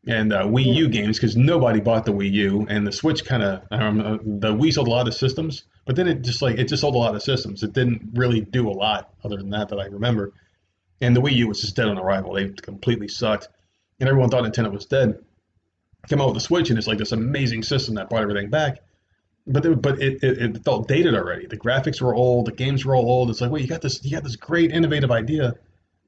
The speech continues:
Speaker 1: but it just felt like it, it, it, it under-delivered in a lot of ways, at least in my eyes. They only had one really good game, in my opinion, like, well, for, for me. But they had, they, they had a lot of hits.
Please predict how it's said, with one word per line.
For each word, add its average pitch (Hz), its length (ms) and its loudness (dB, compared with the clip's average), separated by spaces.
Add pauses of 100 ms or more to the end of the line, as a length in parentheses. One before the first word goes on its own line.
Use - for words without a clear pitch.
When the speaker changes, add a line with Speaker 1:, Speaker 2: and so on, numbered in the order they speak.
(140)
Speaker 1:
but 139 120 2
it 139 120 2
just 135 200 0
felt - 200 2
like 131 200 2
it, - 220 -2
it, 113 220 -4 (160)
it, 117 200 -4 (1200)
it - 160 -6
under-delivered 123 760 2
in 95 100 -4
a - 20 -4
lot 95 220 -2
of 92 60 -10
ways, 92 200 -8
at 143 80 4
least 175 160 4
in 120 60 4
my 101 200 2
eyes. - 380 -16 (600)
They 131 160 2
only 151 140 4
had 127 140 4
one 135 240 4
really 127 220 4
good 113 180 0
game, 110 520 0
in 113 80 0
my 110 160 0
opinion, 98 560 -6 (120)
like, 101 240 -4 (880)
well, 123 220 0 (140)
for, 123 160 2
for 123 100 -2
me. 113 380 2 (280)
But 117 120 0
they 135 100 2
had, 123 140 2
they, 143 80 0
they 127 100 0
had 139 80 0
a 127 60 2
lot 110 160 2
of 95 60 -4
hits. - 320 -6